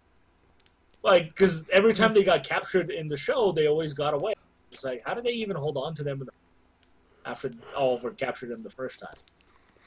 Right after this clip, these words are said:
Speaker 1: But
Speaker 2: What? I, I don't know.
Speaker 1: yeah, it, it's, it's one of those shows where it has so many plot holes, but you don't give a shit about those plot
Speaker 2: No,
Speaker 1: holes.
Speaker 2: I just wanna see people
Speaker 1: Because
Speaker 2: punch each other.
Speaker 1: Yeah,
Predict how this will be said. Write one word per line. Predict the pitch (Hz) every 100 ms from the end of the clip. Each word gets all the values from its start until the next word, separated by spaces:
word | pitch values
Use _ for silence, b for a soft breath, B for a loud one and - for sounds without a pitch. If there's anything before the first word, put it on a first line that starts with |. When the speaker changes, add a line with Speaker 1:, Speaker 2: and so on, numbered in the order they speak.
| _ _ _ -
Speaker 1:
But | 92 85 - _ _ _ _
Speaker 2:
What? | 240 254 - -
I, | 185
I | 175 - - 180
don't | 170
know. | 170 175 165 165 _ _ _ _ _ _ _ _ _ _
Speaker 1:
yeah, | 254
it, | 247 247 -
it's, | 277 196
it's | 262 226
one | 294
of | 320
those | 277
shows | - 208 214 151
where | 180 175 _ -
it | 160
has | 185 180
so | 190
many | 196 208
plot | 147 143 180
holes, | 175 190 240 196
but | 143 143
you | 156
don't | 160 135 -
give | 151
a | 180
shit | - 180
about | 185 185
those | 190 180
plot | - 202
Speaker 2:
No, | 185
Speaker 1:
holes. | 208 190
Speaker 2:
I | 208
just | 233
wanna | 262 226
see | 247
people | 208 269 247
Speaker 1:
Because | - -
Speaker 2:
punch | 254 -
each | 208 -
other. | 175 160 156
Speaker 1:
Yeah, | 277 226